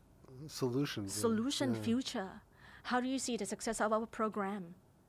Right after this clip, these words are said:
Speaker 2: I'm asking, inviting you to move into the future. I'm asking you to think about something positive.
Speaker 1: Mm.
Speaker 2: A lot of time, like,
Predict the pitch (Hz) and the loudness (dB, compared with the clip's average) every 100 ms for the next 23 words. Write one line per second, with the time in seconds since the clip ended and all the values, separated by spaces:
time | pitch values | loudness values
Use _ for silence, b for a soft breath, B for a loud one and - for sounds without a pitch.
0 | - - - 208 208 220 226 214 214 208 | -20 -14 -2 2 4 2 -2 0 0 0
1 | 233 214 208 - 190 190 220 214 190 196 | 0 0 -2 2 4 6 6 4 0 0
2 | 190 190 - 214 - 233 208 B B B | 0 0 0 -2 -4 -10 -12 B B B
3 | B - 208 208 220 233 214 - 220 190 | B 6 6 6 2 0 0 0 2 2
4 | 185 - 196 196 - 214 240 - - - | 0 0 -2 -4 -4 -4 -4 -8 -12 -16
5 | - - - 104 233 233 254 311 311 254 | -18 -14 -12 0 6 8 8 4 0 2
6 | 233 226 202 180 | 4 4 4 4